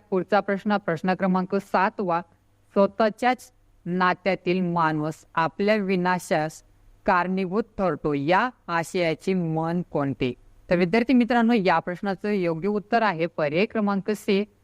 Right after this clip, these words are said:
कोल्हाडीचा दांडा गोतास काय?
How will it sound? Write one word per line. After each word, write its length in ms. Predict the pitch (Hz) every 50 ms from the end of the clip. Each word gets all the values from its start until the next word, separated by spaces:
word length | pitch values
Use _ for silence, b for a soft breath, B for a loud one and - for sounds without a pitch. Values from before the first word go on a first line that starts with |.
| _ _ _ _ _ _ _
कोल्हाडीचा 840 | - 202 202 208 208 220 220 247 247 196 214 202 180 - - 190 190
दांडा 440 | 175 165 175 165 160 156 156 165 185
गोतास 640 | 175 156 143 151 151 135 - - 151 147 - - - _
काय? 220 | - 120 113 110